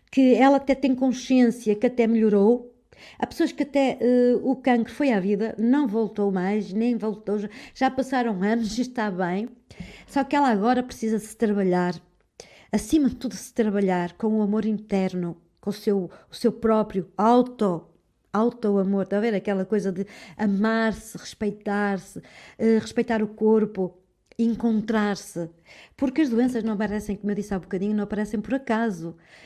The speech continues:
Essa doença apareceu porque certamente, eh, olha, você não tem culpa nenhuma da doença aparecer, em primeiro lugar, não é? Nós não somos, é que esta coisa de nos colocarem uma culpa das doenças, nós não temos culpa da doença nos aparecer. As doenças aparecem,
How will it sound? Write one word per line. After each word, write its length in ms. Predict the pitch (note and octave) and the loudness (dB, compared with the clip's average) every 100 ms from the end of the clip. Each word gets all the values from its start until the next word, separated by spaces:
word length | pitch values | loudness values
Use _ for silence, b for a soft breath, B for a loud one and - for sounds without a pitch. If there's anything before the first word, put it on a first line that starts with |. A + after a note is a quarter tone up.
| B | B
Essa 220 | G#3+ A#3 | -4 -2
doença 260 | G#3 A3+ A3 | 0 0 -2
apareceu 760 | G#3 F#3+ - - E3+ G3+ A3 _ _ _ _ b b b b _ - | -4 -6 -6 -4 -4 -4 -8 _ _ _ _ b b b b _ -14
porque 140 | - | -4
certamente, 680 | - D#4 C4 G#3 A3 B3+ B3+ C#4 | -2 0 0 0 2 0 -2 -2
eh, 520 | B3 B3 A#3+ A#3 A3+ A3 - _ - | 0 2 2 0 -2 -6 -12 _ -10
olha, 180 | F3 | -8
você 220 | E3 E3 G#3+ | -8 -6 -4
não 60 | |
tem 120 | A3 | -2
culpa 220 | B3+ C#4 C#4+ | -2 -2 0
nenhuma 300 | D4+ G#3+ F#3+ | 0 0 0
da 100 | F#3+ | 0
doença 300 | F#3+ F#3 F#3+ | -2 -4 -6
aparecer, 320 | G3+ F#3 D3+ | -8 -10 -10
em 20 | |
primeiro 320 | - E3+ G3 | -6 -4 -4
lugar, 280 | G#3 E3+ - - _ _ _ _ - | -6 -8 -12 -18 _ _ _ _ -12
não 140 | D#3 | -8
é? 120 | E3+ | -4
Nós 180 | G#3+ G3+ | -4 -4
não 80 | G3 | -4
somos, 260 | G#3+ A3+ B B B | -4 -6 B B B
é 80 | G3 | -2
que 80 | |
esta 160 | C4 C4 | -2 0
coisa 160 | B3+ A#3 | 0 0
de 60 | |
nos 100 | A#3+ | -2
colocarem 440 | - B3 A#3+ A3+ A3+ | -2 -2 0 0 2
uma 120 | A#3 | 0
culpa 480 | A#3 A3+ A3+ A#3+ F#3+ | 0 -4 -2 -2 0
das 200 | A3 G3 | 0 0
doenças, 480 | G#3+ A3+ G#3+ - - | 0 -2 -6 -10 -4
nós 160 | A3 | -2
não 80 | A3 | -2
temos 180 | B3 B3 | -2 -2
culpa 380 | B3 A#3+ D#3+ D#3+ _ b b b - | -2 -2 -4 -10 _ b b b -8
da 120 | F#3+ | -6
doença 340 | F#3+ G3+ G3 | -2 -4 -4
nos 100 | F#3+ | -6
aparecer. 380 | F3+ F3+ - D3 - | -8 -8 -10 -12 -8
As 280 | F#3 G#3+ F#3 | -6 -6 -4
doenças 240 | A#3+ A#3 A3 | -4 -2 -2
aparecem, 480 | A3 F3+ D#3 G#2+ | -4 -4 -6 -8